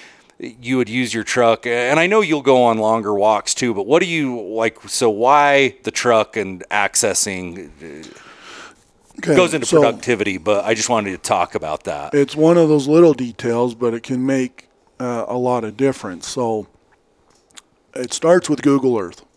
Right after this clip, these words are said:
Speaker 2: I'm
Speaker 1: Mm-hmm.
Speaker 2: finding an area,
Speaker 1: Yep.
Speaker 2: okay? And then you don't really know exactly what the area looks like until you're actually in the area.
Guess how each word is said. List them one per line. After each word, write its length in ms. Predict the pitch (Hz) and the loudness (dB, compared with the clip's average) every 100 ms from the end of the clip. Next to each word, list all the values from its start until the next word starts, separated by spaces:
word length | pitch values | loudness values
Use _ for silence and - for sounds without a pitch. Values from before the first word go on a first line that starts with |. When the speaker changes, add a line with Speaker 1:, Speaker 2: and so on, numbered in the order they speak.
| - | -10
Speaker 2:
I'm 160 | 113 | -8
Speaker 1:
Mm-hmm. 100 | 104 | -4
Speaker 2:
finding 360 | 101 143 139 139 | 0 2 2 0
an 120 | 127 | -2
area, 340 | 120 101 82 - | -4 -6 -12 -4
Speaker 1:
Yep. 140 | 98 | -2
Speaker 2:
okay? 160 | 120 131 - - - | 0 -4 -8 -20 -16
And 160 | 123 135 | -6 0
then 280 | 143 135 - _ | 0 0 -8 _
you 180 | 139 127 | -8 -2
don't 280 | 185 208 165 | 0 0 6
really 300 | 170 151 139 | 6 6 4
know 160 | 151 | 2
exactly 480 | 131 117 151 143 127 | 2 2 0 0 -2
what 160 | 120 117 | -2 -2
the 100 | 123 | -2
area 280 | 127 123 117 | 0 0 2
looks 260 | 135 - | 0 0
like 260 | 117 120 - | -4 -4 -8
until 300 | 113 135 127 | -8 -4 -2
you're 180 | 120 120 | -2 -4
actually 440 | 117 - 117 113 | -6 -8 -10 -8
in 220 | 131 139 131 | -2 0 0
the 140 | 113 | -4
area. 440 | 110 107 98 90 | -4 -6 -10 -14